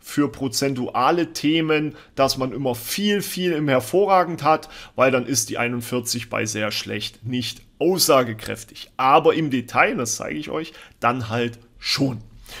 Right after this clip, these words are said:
Es gibt auch eine Kurzdefinition zu den jeweiligen Farben, ja, sch-, ähm, schwarz sage ich schon, äh, rot und orange, ja, gelb und, äh, hellgrün und, und grün, ja. Und da muss man einfach gucken,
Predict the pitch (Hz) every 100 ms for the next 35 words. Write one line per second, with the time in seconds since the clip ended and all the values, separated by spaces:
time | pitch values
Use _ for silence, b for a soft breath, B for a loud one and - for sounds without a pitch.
0 | B B - 226 175 143 135 - 156 156
1 | - 135 120 131 120 - 147 143 - 123
2 | 123 120 120 107 123 156 170 - 196 185
3 | 165 135 147 156 - - 123 123 113 107
4 | - 101 104 - 110 - - 107 - 120
5 | 113 113 160 165 127 117 131 170 233 -
6 | - 110 147 135 117 123 165 185 - B
7 | B B B - 127 127 123 123 110 104
8 | 113 110 101 110 - 113 151 160 131 127
9 | 87 110 110 107 - 113 107 - 302 349
10 | 339 - 202 302 - B B B 131 156
11 | 165 160 - 143 143 165 165 147 127 139
12 | 120 - 160 156 143